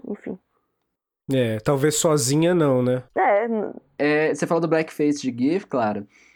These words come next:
Speaker 3: Eu
Speaker 1: Ah.
Speaker 3: já vi blackface de emoji, na verdade.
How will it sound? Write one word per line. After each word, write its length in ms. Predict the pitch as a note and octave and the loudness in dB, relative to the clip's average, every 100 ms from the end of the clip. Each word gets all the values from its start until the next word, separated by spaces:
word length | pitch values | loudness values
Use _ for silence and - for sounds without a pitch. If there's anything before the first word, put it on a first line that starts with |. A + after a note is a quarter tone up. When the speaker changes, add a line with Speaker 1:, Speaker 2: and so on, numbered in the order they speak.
| - | -10
Speaker 3:
Eu 840 | - C#3 D#3 E3+ F3 F3 E3+ E3 D3+ | 0 2 2 2 2 2 2 4 2
Speaker 1:
Ah. 40 | |
Speaker 3:
já 120 | C#3+ D#3 | 2 0
vi 120 | D3 | 0
blackface 480 | D#3+ E3+ - F3+ F3 | -2 -2 -2 -2 0
de 100 | F3+ | 0
emoji, 580 | F3 G3 A3 D#3 D3+ F3+ | 2 2 0 -2 -2 -2
na 160 | E3+ C3 | -2 -2
verdade. 840 | B2 B2 A#2+ A#2 A#2 A2+ A2+ | -4 -4 -4 -4 -4 -6 -10